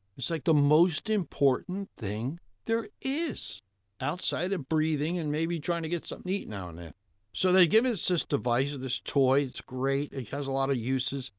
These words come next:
It enables them to track us. It enables them to get all this information that they need. And they feed this in. The A I is taking all this in,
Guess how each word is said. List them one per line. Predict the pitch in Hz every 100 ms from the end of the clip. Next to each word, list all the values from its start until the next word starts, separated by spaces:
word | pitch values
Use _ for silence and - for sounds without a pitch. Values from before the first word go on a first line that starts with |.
| _
It | - 151
enables | 160 160 202 196 143
them | 170 160 156
to | 151 143 _ -
track | - 139 143 143 127
us. | 110 -
It | 113
enables | 123 131 135 135 -
them | 135 123 117 - _ -
to | 120
get | 120 104
all | - 127 139
this | 135 -
information | 127 - 113 110 104 - 101
that | 92
they | - 104
need. | 98 90 - _ _ -
And | 139 139
they | 139
feed | 131 - 165 170
this | 151 147 143 -
in. | 151 139 101 87 - _ _ _
The | 120 117
A | 139 151
I | 147 147
is | 143 -
taking | - 135 127 117
all | 139 135 139
this | 135 131 120 123
in, | 95 85